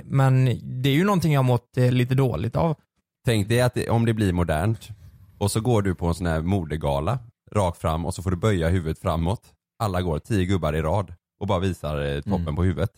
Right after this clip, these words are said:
Speaker 3: Det kan bli en grej faktiskt.
Speaker 2: <laughs> Det var riktigt, eh, kul.
Speaker 3: Milano.
Speaker 1: Va?
Speaker 3: Jag fattar inte.
Speaker 1: Snackar
Speaker 2: Jag, jag
Speaker 1: du?
Speaker 2: såg framför mig en, en fashiongala <laughs> och så går, så,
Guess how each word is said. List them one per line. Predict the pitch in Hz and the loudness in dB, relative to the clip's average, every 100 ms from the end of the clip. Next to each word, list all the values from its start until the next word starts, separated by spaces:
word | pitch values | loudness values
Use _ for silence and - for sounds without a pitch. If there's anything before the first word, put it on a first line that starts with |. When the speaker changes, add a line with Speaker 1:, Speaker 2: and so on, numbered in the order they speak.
| _ _ _ _ _ _ _ _ _ | _ _ _ _ _ _ _ _ _
Speaker 3:
Det | 107 101 | -2 0
kan | 98 123 | 0 2
bli | 117 | 2
en | 101 | 2
grej | 101 117 | 2 0
faktiskt. | 110 98 - 95 - 92 - 104 | -2 -8 -4 -4 -2 -6 -4 -4
Speaker 2:
<laughs> | - 147 143 - - | -6 -12 -20 -10 -2
Det | 98 | 0
var | 82 | 0
riktigt, | 95 - _ 95 90 - | 0 -4 _ -4 -4 -2
eh, | 87 85 80 78 78 80 78 | -2 0 0 -2 -4 -6 -8
kul. | - 65 60 - _ - | -6 -6 -8 -20 _ -2
Speaker 3:
Milano. | 113 107 104 92 95 107 - _ _ - | 2 4 2 2 2 0 -4 _ _ -2
Speaker 1:
Va? | 185 170 _ _ _ _ _ _ _ | -2 -2 _ _ _ _ _ _ _
Speaker 3:
Jag | 110 | -10
fattar | 98 - | -10 -10
inte. | 95 | -6
Speaker 1:
Snackar | - 117 | 0 2
Speaker 2:
Jag, | 120 | 2
jag | 127 | 0
Speaker 1:
du? | 180 | 2
Speaker 2:
såg | 131 113 | 2 2
framför | 131 98 101 | 2 2 2
mig | 113 107 - | 2 0 0
en, | 104 107 110 | 2 2 2
en | 107 104 | 2 0
fashiongala | 104 120 - 87 82 82 107 - - - | 2 0 0 0 0 0 0 -4 -12 -20
<laughs> | - _ _ | -20 _ _
och | - 120 | -4 -2
så | - 113 | 0 -2
går, | 104 113 110 - 165 | 0 0 -2 -6 -8
så, | - | -8